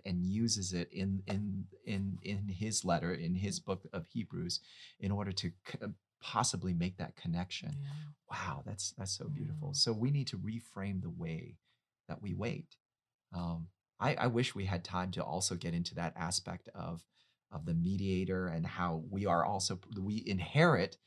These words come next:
Speaker 1: then
Speaker 2: Mm-hmm.
Speaker 1: the priesthood, um, that, that Christ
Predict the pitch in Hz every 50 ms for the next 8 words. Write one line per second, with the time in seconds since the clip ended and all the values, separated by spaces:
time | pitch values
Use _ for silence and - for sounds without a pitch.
0 | _ _ _ _ - - 110 107 101 98 - - - - 117 - - - - 143
1 | 139 - - - - 127 113 110 107 113 - - _ _ _ _ _ - - 113
2 | 110 104 101 101 95 101 101 92 - 113 110 113 104 - - - - 113 127 127
3 | 120 - - - -